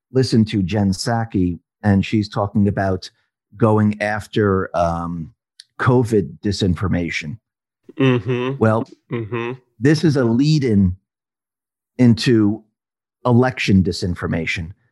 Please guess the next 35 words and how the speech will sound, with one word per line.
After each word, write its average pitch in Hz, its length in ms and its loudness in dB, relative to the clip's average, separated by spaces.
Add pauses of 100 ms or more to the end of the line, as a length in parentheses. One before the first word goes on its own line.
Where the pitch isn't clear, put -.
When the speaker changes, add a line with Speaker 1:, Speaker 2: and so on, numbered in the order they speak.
(180)
Speaker 1:
So 123 460 2
what 123 200 -4
they 117 140 2
do 107 500 0 (400)
is 101 300 2
they 120 140 0
say, 117 160 -2
"Okay, 110 360 -2 (320)
this 127 180 0
is 117 280 -2 (360)
what 123 160 0
we're 113 80 2
going 107 180 2
to 98 80 0
do. 92 160 -2
We're 110 200 -2
gonna 127 200 -2
tackle 117 640 -4 (320)
covid 135 400 2
disinformation. 95 1040 -2 (440)
We're 127 160 2
gonna 120 180 2
ban 127 400 -2
people. 110 580 -2 (500)
We're 101 120 0
gonna 98 160 4
tell 101 240 0
Facebook, 110 580 -4
we're - 80 -10
gonna 92 180 2
tell 95 200 0
Instagram, 101 580 0
we're 90 140 -6
gonna 92 140 -6
tell, 98 380 -4